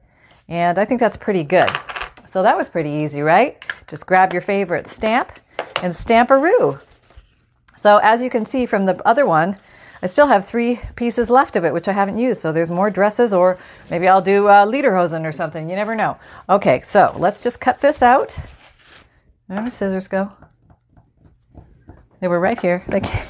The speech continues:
<laughs> I swear to God, they can't go far. How, how far could they possibly go? I cleaned my desk. Hang on. Found 'em.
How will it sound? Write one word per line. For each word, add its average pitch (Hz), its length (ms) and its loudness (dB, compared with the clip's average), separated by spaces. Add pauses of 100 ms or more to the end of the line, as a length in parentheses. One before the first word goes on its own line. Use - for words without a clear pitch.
(140)
<laughs> - 160 -12
I 370 60 2
swear 415 360 4
to 392 80 2
God, 240 220 6
they 277 180 -2
can't - 280 -6
go 190 160 0
far. 208 200 -4
How, 262 160 -4 (260)
how - 120 0
far 494 240 4
could 480 100 2
they 427 100 0
possibly 403 480 0
go? 427 240 -2
I - 80 0
cleaned 427 340 0
my 440 200 0
desk. 427 440 -2 (260)
Hang 208 260 -2
on. 170 200 -2 (1000)
Found 220 260 2
'em. 185 160 -2